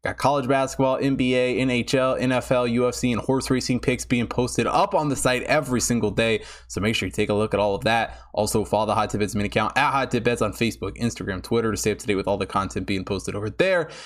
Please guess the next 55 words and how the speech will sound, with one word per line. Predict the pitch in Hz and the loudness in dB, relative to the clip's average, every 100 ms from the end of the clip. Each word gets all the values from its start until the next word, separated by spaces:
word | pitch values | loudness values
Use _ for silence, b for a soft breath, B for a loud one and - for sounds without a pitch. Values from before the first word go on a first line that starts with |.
| B | B
as | 135 131 | 0 2
well | 175 214 202 | 4 4 2
as | 139 | 0
my | 160 | 0
personal | 156 143 143 | 2 2 0
accounts | 123 131 127 - | 0 0 0 2
at | 127 | 2
Hot | 127 120 | 2 0
Tip | 117 | 0
Bets | 110 | -2
Chris | - 113 | 0 0
on | 113 107 | 0 -2
Instagram, | 117 - - 110 - | -2 -2 -2 -2 0
TikTok, | 123 110 107 104 | -2 0 0 -2
Twitter | - 110 104 | 0 0 0
to | |
stay | - 104 | 0 -2
up | |
to | 104 | 0
date | 104 95 | 0 0
with | 98 | 0
all | 101 98 | 0 0
the | |
content | 92 95 95 - | 0 -2 -2 -8
that | - - | -10 -2
I'm | 180 160 | 0 2
putting | 165 143 | 0 2
out. | 139 131 B B B | 2 0 B B B
Um, | 107 107 | 0 0
and | - | 2
also | 160 135 | 2 2
on | 131 | 0
Bet | 107 101 | 0 -2
Stamp, | 104 98 | -2 -2
where | 98 | -2
you | 98 | -2
get | - | 0
early | 131 123 | 0 2
access | 107 101 110 | 0 0 -4
to | - | 0
all | 95 | 0
the | 92 | 0
picks | 87 98 - | -2 -2 -2
and | 95 | -4
get | 95 | -2
a | |
notification | 92 92 95 92 95 90 92 - | -2 -2 -4 -2 -2 -2 -6 -2
every | 101 113 95 | -2 -2 -4
single | - 101 90 | -4 -4 -4
time | 107 98 | 0 0
that | 101 | 2
I | 92 | 0
place | - 107 - | 0 -2 -2
a | |
bet. | 92 113 107 | 0 2 2